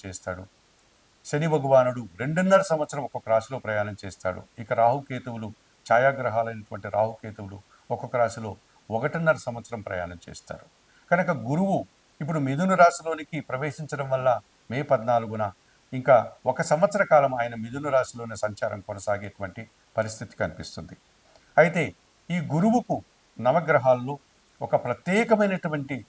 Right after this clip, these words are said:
విశిష్టమైనటువంటి, ఉన్నతమైనటువంటి స్థానం ఉంది. ఎందుకు అంటే, "స్వదేశే పూజ్యతే రాజా, విద్వాన్ సర్వత్ర పూజ్యతే" అని సంస్కృతంలో ఒక మంచి మాట, సుభాషితం ఉంది.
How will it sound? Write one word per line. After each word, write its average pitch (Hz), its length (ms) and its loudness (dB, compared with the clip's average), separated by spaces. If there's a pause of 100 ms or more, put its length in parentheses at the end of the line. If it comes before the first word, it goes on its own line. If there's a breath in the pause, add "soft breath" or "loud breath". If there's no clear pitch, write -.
(180)
విశిష్టమైనటువంటి, 143 1000 -4 (320)
ఉన్నతమైనటువంటి 151 760 0
స్థానం 110 400 -4
ఉంది. 98 260 -10 (420)
ఎందుకు 139 340 -2
అంటే, 120 340 -4 (760)
"స్వదేశే 190 580 4
పూజ్యతే 143 640 -4
రాజా, 117 440 6 (840)
విద్వాన్ 139 460 6
సర్వత్ర 131 520 0
పూజ్యతే" 110 680 -10 (140)
అని 113 120 -8
సంస్కృతంలో 127 600 -6
ఒక 104 120 -10
మంచి 104 460 -8 (320)
మాట, 98 400 -4
సుభాషితం 104 540 -4
ఉంది. 95 260 -12